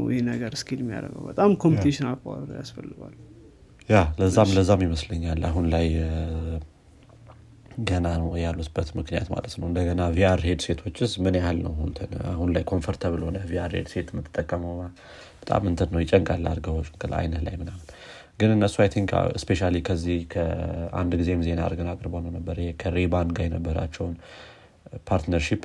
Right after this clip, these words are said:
Speaker 2: በመቀጠል በእንደዛ አይነት ግላሶች ምናምን የማድረግ ይመስለኛል። ወደፊትም በሆነ በኤ አር ስክሪኖች ወይም ኤ አር ግላስ ምናምን በሚባሉት በነዛ ለመቀጠል ይመስለኛል ያላቸው እቅድ። ግን ሜታቨርስን እንደዚህ ለኮሚኒኬሽን ብቻ ሳይሆን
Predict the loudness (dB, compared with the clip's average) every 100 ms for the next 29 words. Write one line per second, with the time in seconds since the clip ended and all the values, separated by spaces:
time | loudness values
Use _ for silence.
0 | -10 -20 -20 -20 -20 -6 2 4 6 4
1 | 4 2 4 2 6 6 6 4 2 2
2 | 2 2 -2 -2 -2 0 0 0 0 0
3 | -2 -6 -8 -10 -8 -2 0 0 0 2
4 | 2 0 -4 -8 -18 -20 -20 -20 -10 -4
5 | -2 2 2 4 6 6 4 -2 0 0
6 | -2 -2 -2 -2 -6 -6 0 2 2 2
7 | 0 0 -2 -2 0 -2 0 2 0 -2
8 | -20 -20 -20 -4 4 6 6 6 6 4
9 | 2 0 0 0 -2 -2 -2 0 0 0
10 | -2 -2 2 4 4 0 -20 -20 -20 _
11 | 6 8 8 8 8 6 4 0 4 8
12 | 8 6 4 4 6 4 4 0 0 -2
13 | 2 2 4 4 2